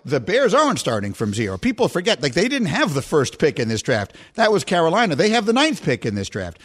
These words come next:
They showed you something. They traded for Montez Sweat. They're trying to win now.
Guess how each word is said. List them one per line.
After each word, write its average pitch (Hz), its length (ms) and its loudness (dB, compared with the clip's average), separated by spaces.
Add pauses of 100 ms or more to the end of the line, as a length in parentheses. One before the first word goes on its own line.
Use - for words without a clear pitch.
(140)
They 185 160 0
showed 269 340 0
you 175 120 0
something. 127 400 -2
They 170 100 0
traded 240 400 0
for 180 120 -2
Montez 135 480 0
Sweat. 135 280 -2 (160)
They're 269 160 2
trying 294 240 0
to 214 60 2
win 131 400 0
now. 160 420 -2